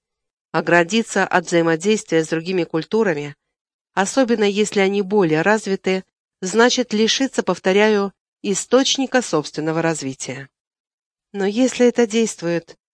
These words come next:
с непреложностью закона, то почему же в таком случае в кинематографии стран зарубежного Востока некоторые художники всё ещё замыкаются в себе, превращая внешние атрибуты национального образа жизни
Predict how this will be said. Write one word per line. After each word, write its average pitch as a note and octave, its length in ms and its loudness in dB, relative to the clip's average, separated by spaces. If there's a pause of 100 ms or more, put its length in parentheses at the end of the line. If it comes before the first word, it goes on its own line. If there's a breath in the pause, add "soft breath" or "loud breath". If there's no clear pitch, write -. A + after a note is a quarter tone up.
с - 140 -10
непреложностью A#3 840 0
закона, F3 580 -2 (540)
то C4+ 120 2
почему C4+ 380 0
же B3+ 120 0
в - 60 -8
таком G#3+ 300 -2
случае A3+ 520 -2
в - 100 -10
кинематографии G#3+ 920 0
стран G#3 360 0
зарубежного F#3+ 600 0
Востока F3 680 0 (480)
некоторые A#3 440 2
художники A3+ 580 0
всё A#3 200 0
ещё G#3+ 400 0 (320)
замыкаются A#3 760 2
в - 60 -8
себе, G3 480 -2 (420)
превращая G#3+ 720 2
внешние F#3+ 640 0
атрибуты G3+ 600 -2
национального F#3+ 680 0
образа E3+ 400 0
жизни A3+ 500 0